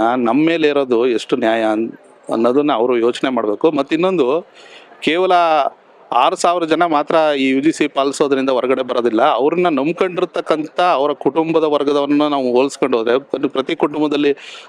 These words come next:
ಐದು ಜನ ಅವರನ್ನ ನೆನ್ಸ್-, ಆ, ಅವಲಂಬಿಸಿದ್ದಾರೆ ಅಂತಂದ್ರೆ ಇಪ್ಪತ್ತು, ಇಪ್ಪತ್ತೈದು ಸಾವಿರ ಜನ ಬೀದಿಗೆ ಬೀಳ್ತಾರೆ.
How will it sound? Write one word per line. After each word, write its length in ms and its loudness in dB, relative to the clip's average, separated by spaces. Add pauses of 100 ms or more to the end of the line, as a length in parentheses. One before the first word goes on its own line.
(120)
ಐದು 240 2
ಜನ 220 0
ಅವರನ್ನ 380 0
ನೆನ್ಸ್-, 560 -2
ಆ, 20 4 (580)
ಅವಲಂಬಿಸಿದ್ದಾರೆ 600 0
ಅಂತಂದ್ರೆ 440 -2 (600)
ಇಪ್ಪತ್ತು, 380 -4
ಇಪ್ಪತ್ತೈದು 480 -2
ಸಾವಿರ 280 0
ಜನ 200 0
ಬೀದಿಗೆ 360 -2
ಬೀಳ್ತಾರೆ. 360 -2